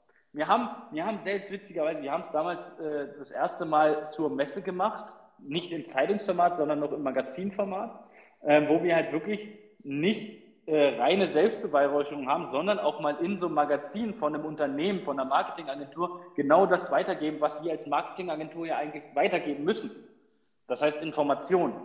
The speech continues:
auch verwertbare Informationen. Und das kam bei den Unternehmen gut an, das kam auch bei den, bei den, äh, äh, ja, Händlern gut an und allen, denen wir das gezeigt haben, und denen hat das wirklich gefallen, da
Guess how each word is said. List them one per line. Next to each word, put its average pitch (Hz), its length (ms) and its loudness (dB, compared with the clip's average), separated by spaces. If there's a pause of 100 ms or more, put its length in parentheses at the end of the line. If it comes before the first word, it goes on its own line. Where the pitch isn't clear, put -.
(600)
auch - 500 6
verwertbare 139 840 4
Informationen. 113 680 -12 (300)
Und 135 80 -10
das 202 180 -2
kam 254 160 0
bei 226 100 4
den 214 140 -2
Unternehmen 196 540 -4
gut 151 160 -10
an, 160 240 -2 (440)
das 156 180 -2
kam 160 160 2
auch 156 160 -2
bei 156 120 4
den, 147 340 0
bei 139 120 2
den, 135 420 -6
äh, 123 380 -4
äh, 113 480 -10
ja, 135 360 2
Händlern 170 440 2
gut 143 220 -6
an 147 220 -2
und 151 100 -8
allen, 220 260 0
denen 220 120 -4
wir 214 60 -2
das 208 160 -4
gezeigt 196 360 -4
haben, 170 140 -6
und 156 160 -6
denen 147 140 -2
hat 151 100 0
das 165 140 -10
wirklich 175 240 -10
gefallen, 165 460 -2
da 156 160 4